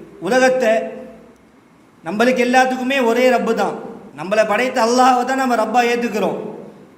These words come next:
ஒரு உதாரணத்துக்கு இப்படி வைங்களேன், உதாரணத்துக்கு சொல்றேன், இந்த உ-, இந்த உலகத்தை படைச்ச ரப்பு இரண்ட-, இரண்டு பேரா இருந்தா என்ன பண்ணுவீங்க? இந்த உலகத்தை படைச்ச ரப்பு,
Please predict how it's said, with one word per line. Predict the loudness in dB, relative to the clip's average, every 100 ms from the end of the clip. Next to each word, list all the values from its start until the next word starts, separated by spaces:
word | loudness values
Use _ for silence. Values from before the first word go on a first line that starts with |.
| _ _ -8
ஒரு | -2
உதாரணத்துக்கு | 2 2 2 0 -2
இப்படி | -2 0
வைங்களேன், | 0 0 -2 -2 -4 -8 -12 -16 -20 -20 -20 -18 -6
உதாரணத்துக்கு | 0 0 0 -2 -2
சொல்றேன், | -2 0 0 0 0 -4 -14 -12
இந்த | -4 -2
உ-, | -2 -4
இந்த | -2 0 2
உலகத்தை | 2 2 0 0
படைச்ச | 0 0 0
ரப்பு | 0 2 2 2
இரண்ட-, | 0 0 -2 0
இரண்டு | 0 0 0
பேரா | 0
இருந்தா | 0 -2
என்ன | -2 -4
பண்ணுவீங்க? | -4 -4 -4 -6 -8 -14 -20 -20 -20 -20 -20 _ _ -20 _ -20 _ -20 -8
இந்த | -2
உலகத்தை | 2 4 4 2
படைச்ச | 2 0 0 0
ரப்பு, | 0 0